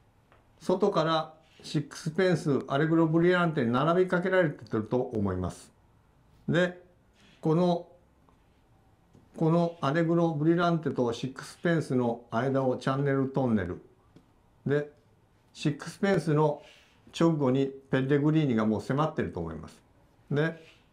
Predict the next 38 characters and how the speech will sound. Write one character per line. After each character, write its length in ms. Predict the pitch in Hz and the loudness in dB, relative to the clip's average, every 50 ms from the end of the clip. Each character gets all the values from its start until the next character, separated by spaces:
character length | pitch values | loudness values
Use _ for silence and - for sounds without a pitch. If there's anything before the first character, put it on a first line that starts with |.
| _ _ _ _ _ _ _ _ _ _ _ _ _ _ _ _ _ _ - - _ - - _ _ _ _ _ _ _ _ _ _ | _ _ _ _ _ _ _ _ _ _ _ _ _ _ _ _ _ _ -20 -20 _ -20 -20 _ _ _ _ _ _ _ _ _ _
そ 160 | - - 156 | -6 -2 0
の 100 | 156 151 | 0 0
ペ 200 | - - 151 151 | 0 0 0 0
レ 160 | 151 151 165 156 | 2 2 2 2
グ 120 | 160 170 | 2 4
リ 160 | 165 180 175 | 4 4 2
ー 80 | 165 151 | 4 2
ニ 60 | 135 | 2
の 200 | 131 120 - 127 | 2 0 0 -2
外 260 | - - 151 139 135 113 | -6 -6 -4 -4 -2 -2
か 80 | 123 | -2
ら 200 | 123 120 113 101 | 0 0 0 0
ジ 120 | 101 117 127 | 0 0 0
ュ 60 | 127 | 2
ー 20 | |
ン 160 | 127 127 127 | 2 2 2
ゴ 220 | 113 127 127 117 104 | 2 2 2 2 0
ー 40 | 104 | 0
ル 80 | 82 | -2
ド、 220 | 90 82 76 - - - _ _ _ _ _ - - | -6 -10 -12 -12 -16 -20 _ _ _ _ _ -6 -2
ウ 40 | |
ォ 160 | 123 127 123 120 | 0 0 0 0
ー 20 | |
タ 300 | 110 - 117 110 110 107 | -2 -2 0 0 0 0
ー 40 | 104 | 0
リ 140 | 104 107 107 | 0 -2 -2
ヒ 80 | 107 - | -4 -4
ト。 240 | - - - - - _ _ _ - - _ _ _ _ - | -10 -10 -10 -10 -14 _ _ _ -20 -20 _ _ _ _ -4
で、 320 | 190 185 185 190 - - - _ _ - | -2 -2 -2 -4 -8 -20 -20 _ _ -4
大 180 | - 143 143 131 | 0 0 0 2
外 420 | - 147 127 135 127 120 - - - _ _ | 0 -2 -2 -2 -2 -4 -4 -8 -16 _ _
か 140 | - - 135 | -8 -4 -2
ら 240 | 151 170 170 165 - - - | 0 -2 -2 -4 -8 -16 -8
こ 120 | - 120 | -6 -2
の 100 | 113 110 | 0 4
二 200 | 110 113 113 110 | 4 4 4 4
頭。 200 | 113 - 98 90 87 - - - _ _ _ _ _ _ _ _ _ _ _ _ _ _ _ _ _ _ _ _ _ _ _ _ _ _ _ _ _ _ _ _ _ _ _ _ _ _ _ _ _ _ _ _ _ - | 2 -2 -6 -6 -6 -8 -12 -20 _ _ _ _ _ _ _ _ _ _ _ _ _ _ _ _ _ _ _ _ _ _ _ _ _ _ _ _ _ _ _ _ _ _ _ _ _ _ _ _ _ _ _ _ _ -2
で、 260 | 165 160 180 185 185 | 0 2 2 0 -2